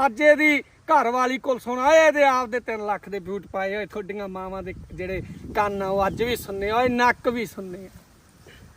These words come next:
ਤੁਹਾਡਾ ਕੋਈ ਨਹੀਂ ਬਣਨਾ, ਤੁਸੀਂ ਆਪਦੇ ਘਰਾਂ ਨੂੰ ਆਪ ਸਾਂਭੋਗੇ, ਰੁਜ਼ਗਾਰ ਮੰਗ ਲਓ। ਇਹ ਫ੍ਰੀ ਦੀਆਂ ਚੀਜ਼ਾਂ 'ਚ ਨਾ ਜਾਓ।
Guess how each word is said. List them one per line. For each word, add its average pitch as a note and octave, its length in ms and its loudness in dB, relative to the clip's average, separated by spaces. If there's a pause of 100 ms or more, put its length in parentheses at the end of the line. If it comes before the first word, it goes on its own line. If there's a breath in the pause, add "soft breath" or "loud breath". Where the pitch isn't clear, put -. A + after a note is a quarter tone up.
(260)
ਤੁਹਾਡਾ G3+ 300 0
ਕੋਈ A#3 280 0
ਨਹੀਂ D4 120 2
ਬਣਨਾ, A#3+ 340 2
ਤੁਸੀਂ A#3 300 -2
ਆਪਦੇ G#3 300 4
ਘਰਾਂ F#3+ 240 -2
ਨੂੰ F#3 140 -2
ਆਪ F3+ 140 -4
ਸਾਂਭੋਗੇ, B3+ 560 4
ਰੁਜ਼ਗਾਰ G3 480 4
ਮੰਗ E3+ 260 -8
ਲਓ। G#3 180 4
ਇਹ C#4+ 60 6
ਫ੍ਰੀ B3+ 260 -4
ਦੀਆਂ C4 220 -2
ਚੀਜ਼ਾਂ G#3+ 300 -4
'ਚ F#3+ 60 -8
ਨਾ F3 260 -6
ਜਾਓ। F#3+ 340 2